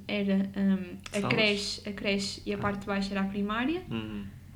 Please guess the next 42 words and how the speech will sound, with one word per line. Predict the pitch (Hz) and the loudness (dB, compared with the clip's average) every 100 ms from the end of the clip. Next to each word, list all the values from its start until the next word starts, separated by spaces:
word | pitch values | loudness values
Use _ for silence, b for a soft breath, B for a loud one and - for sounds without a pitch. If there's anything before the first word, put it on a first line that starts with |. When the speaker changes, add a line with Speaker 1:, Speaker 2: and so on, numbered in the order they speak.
| - | -4
Speaker 1:
E | 285 | 2
depois | 294 359 311 | 4 6 4
a | 247 | 4
parte | 247 262 254 | 6 6 4
de | - | -2
cima | - 294 302 330 339 - | 0 6 8 6 4 2
eram | 294 330 | 4 4
os | 320 - | 2 0
quartos | - 330 330 - 311 | 4 4 4 -2 0
da, | 320 330 | 4 6
das | 311 311 | 6 6
irmãs. | 339 349 311 254 247 - - | 6 6 6 6 2 -8 -10
Aquele | - 220 | -2 0
cenário | 220 - 247 247 240 254 | 0 2 6 8 8 4
todo, | 254 254 254 262 | 6 8 8 6
os | 254 | 4
dois | 262 | 2
Speaker 2:
Aquele | 254 269 | 2 4
Speaker 1:
cristos, | 247 127 | 4 8
tudo | 131 | 8
Speaker 2:
cheirinho | 123 110 | 10 8
que | 254 | 8
já | 110 | 8
Speaker 1:
acontecido. | 107 - | 8 8
Speaker 2:
falámos. | - 196 285 285 - - B B B B B B B B | 8 8 4 0 -6 -10 B B B B B B B B
Speaker 1:
Aquele, | 131 | 12
Speaker 2:
Aquele | 120 285 262 | 12 10 6
Speaker 1:
tipo, | 262 | 6
aquele | 277 302 | 8 8
corredor | 294 294 302 302 302 | 10 8 10 10 10
Speaker 2:
Vovó. | 269 151 311 175 330 | 12 12 12 12 12
Speaker 1:
grande. | 110 104 - - - - - | 12 10 2 -10 -18 -4 12
Ai! | 285 302 | 12 12
Speaker 2:
Vovó. | 381 - 165 147 127 - - | 12 10 12 12 12 6 0
<laughs> | - - | -8 -10
Cheirinho | - 156 147 151 | -2 4 8 10
a | |
vovó. | 139 139 135 | 12 12 12
Speaker 1:
Aquele | - | 10
cheirinho | - 320 302 | 10 10 10
a | 285 | 8
vovó. | 233 269 240 233 254 254 247 | 8 6 6 6 8 8 6